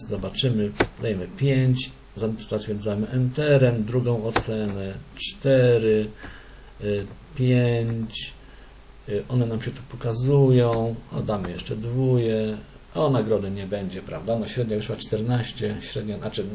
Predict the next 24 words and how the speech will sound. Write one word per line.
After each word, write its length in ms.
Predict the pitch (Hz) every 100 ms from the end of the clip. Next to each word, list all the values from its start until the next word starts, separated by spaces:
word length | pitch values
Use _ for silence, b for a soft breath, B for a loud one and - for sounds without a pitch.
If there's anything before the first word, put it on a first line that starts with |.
| 92 - -
suma, 340 | 123 117 117
sum 180 | - - -
czternaście, 680 | - 123 139 139 - 113 107
średnia 300 | - 110 101
dwa 160 | 95
ocen, 420 | 104 113 - 104 95
niestety 380 | 98 104 - -
oceny 200 | 107 95
nie 140 | 92
będzie. 340 | 101 117 107 104 B B B
Tu 60 | -
oczywiście 260 | 226 208
ten 180 | 202 180
czas 220 | 185 151
możemy 300 | 151 143 139
sobie 200 | 131 123
tu 140 | 117 104
zwiększyć, 540 | 95 117 160 - 110
może 200 | 107 95
przez 220 | - 92
pięć 280 | - 139 139
sekund 240 | 135 123
nam 100 | 117
pokazywać, 600 | 113 - 107 101 95 -